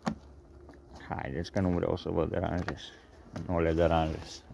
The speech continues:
E, oricum, arată bine, să mai încerc.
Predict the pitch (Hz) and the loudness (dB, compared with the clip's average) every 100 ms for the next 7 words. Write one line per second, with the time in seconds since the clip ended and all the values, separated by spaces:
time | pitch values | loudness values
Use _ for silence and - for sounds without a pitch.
0 | - 107 110 113 - 170 127 - 113 101 | -6 6 8 8 6 6 6 4 2 4
1 | 98 95 - - - - - - 104 87 | 4 2 -2 -14 -20 -20 -12 -6 -2 -2
2 | - 90 85 90 - - - 95 82 82 | -2 2 2 0 -6 -14 -6 -2 0 -2
3 | 85 - - 80 76 - - 80 | -4 -6 -2 0 0 -4 -4 -4